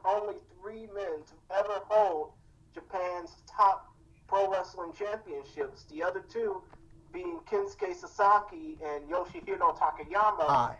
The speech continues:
Speaker 1: both of whom also competed in M M A.
Speaker 2: Exactly, yeah.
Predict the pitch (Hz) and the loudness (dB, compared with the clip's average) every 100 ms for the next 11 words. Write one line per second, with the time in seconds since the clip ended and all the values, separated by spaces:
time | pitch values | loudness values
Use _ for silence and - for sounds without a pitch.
0 | - 214 240 240 - 220 254 233 202 254 | 0 4 4 4 2 0 -2 4 8 8
1 | 254 370 - 311 339 311 - 139 139 - | 4 -6 -6 -14 -14 -10 -8 -6 -8 -8
2 | - 135 135 - - - 131 160 196 - | -10 -6 -6 -8 -12 -10 2 6 6 4
3 | 131 185 165 | 8 12 12